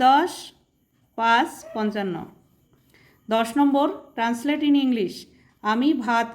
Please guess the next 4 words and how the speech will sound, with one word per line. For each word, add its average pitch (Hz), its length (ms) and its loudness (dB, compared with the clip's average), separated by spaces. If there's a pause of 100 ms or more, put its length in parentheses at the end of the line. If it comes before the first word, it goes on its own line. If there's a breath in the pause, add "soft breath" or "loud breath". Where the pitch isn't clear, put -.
খাই, 254 260 2 (720)
I 269 40 0 (1160)
eat 269 360 0 (1080)
rice। 240 540 2